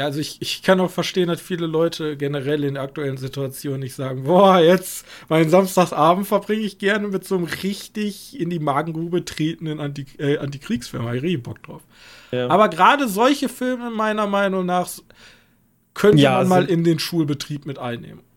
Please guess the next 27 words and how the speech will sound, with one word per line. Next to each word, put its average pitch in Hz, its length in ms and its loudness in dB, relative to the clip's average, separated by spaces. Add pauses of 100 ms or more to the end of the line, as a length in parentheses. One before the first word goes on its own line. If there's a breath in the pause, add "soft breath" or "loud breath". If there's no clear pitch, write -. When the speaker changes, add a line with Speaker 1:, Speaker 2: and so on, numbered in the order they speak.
Speaker 1:
Ob 139 120 -10
das 156 180 -2
The 156 60 -4
Speaker 2:
Sind 127 100 -4
Speaker 1:
Shape, 170 300 4
Speaker 2:
ein-, 131 240 -2
ja. - 80 -8 (180)
Speaker 1:
äh, 165 40 0
The 143 160 -2
Shall 160 240 0
Not 151 180 -4
Grow 135 240 -2
Old 214 320 4
aus 147 180 -4
der - 180 -8 (560)
britischen 214 480 0
Sicht 196 320 -6
ist 202 360 -6 (100)
oder 135 340 -6
Im 131 140 -8
Westen 135 300 -8
nichts - 240 -12
Neues 135 240 -4
aus 131 140 -12
der 123 100 -10
deutschen 208 440 0
Sicht. 202 320 -8